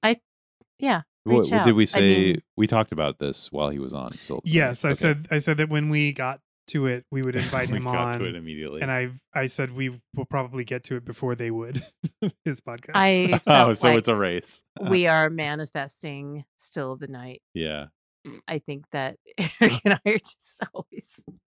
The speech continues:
Speaker 1: calling out to the universe,
Speaker 3: Yeah.
Speaker 1: beckoning Still of
Speaker 2: Still
Speaker 1: the
Speaker 2: of
Speaker 1: Night.
Speaker 2: the Night.
Speaker 3: Well, I prom-, I will make this promise to you, Joe. I will not choose Sorcerer <laughs> from Still of the Night. I prom-, I promise not to do that
Speaker 2: Okay,
Speaker 3: to you.
Speaker 2: yeah, you have to promise. <laughs>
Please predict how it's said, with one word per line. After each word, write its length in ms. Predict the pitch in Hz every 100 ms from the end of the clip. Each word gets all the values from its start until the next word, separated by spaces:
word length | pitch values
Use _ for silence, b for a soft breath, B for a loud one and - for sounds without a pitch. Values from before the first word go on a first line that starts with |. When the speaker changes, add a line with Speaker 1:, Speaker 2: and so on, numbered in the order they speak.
| _ - 403 349 -
Speaker 1:
calling 400 | - 226 208 196
out 180 | 180 -
to 60 | 196
the 120 | 180
universe, 640 | 170 165 156 151 156 - _
Speaker 3:
Yeah. 160 | 160 127
Speaker 1:
beckoning 540 | 170 165 175 156 147
Still 280 | 151 - 143
of 100 | 139
Speaker 2:
Still 240 | 143 139 113
Speaker 1:
the 40 | 104
Speaker 2:
of 60 |
Speaker 1:
Night. 40 | 92
Speaker 2:
the 100 | 98
Night. 340 | 95 87 -
Speaker 3:
Well, 140 | 147 143
I 40 | 143
prom-, 320 | - 151 180 160
I 100 | 151
will 200 | 160 170
make 220 | 165 156
this 180 | 160 -
promise 340 | 151 139 131
to 100 | -
you, 80 | 127
Joe. 360 | 120 117 117 123
I 140 | - 127
will 200 | 127 135
not 220 | 131 127
choose 320 | 135 - 123 117
Sorcerer 680 | - 113 - 120 113 123 - -
<laughs> 120 | -
from 420 | 160 - 127 120 117 _ -
Still 260 | - 113
of 40 | 120
the 60 |
Night. 240 | 120 117 - -
I 40 |
prom-, 360 | 131 - - 139 -
I 20 |
promise 320 | 135 120 120
not 140 | 127 113
to 80 | 127
do 100 | 123
that 100 | -
Speaker 2:
Okay, 140 | -
Speaker 3:
to 80 | -
you. 180 | 127 76
Speaker 2:
yeah, 80 | 67
you 160 | 71
have 80 | -
to 80 | 73 -
promise. 260 | 50 -
<laughs> 40 | -